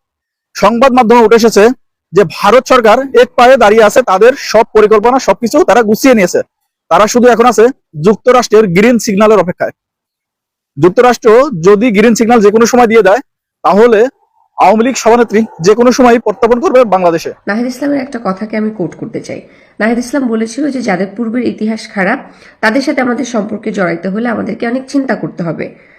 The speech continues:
Speaker 2: নাহিদ, তোমাদের চিন্তা করা কি শেষ?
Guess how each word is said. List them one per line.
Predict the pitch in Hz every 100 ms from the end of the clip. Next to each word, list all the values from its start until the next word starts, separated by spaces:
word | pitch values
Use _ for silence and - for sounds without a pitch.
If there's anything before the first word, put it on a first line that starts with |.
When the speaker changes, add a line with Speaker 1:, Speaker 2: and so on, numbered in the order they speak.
| _ -
Speaker 2:
নাহিদ, | 226 254 196 - - _ _ _ _ _ _
তোমাদের | 220 233 254
চিন্তা | 262 247 240
করা | 233 233
কি | 240
শেষ? | 226 226 170 -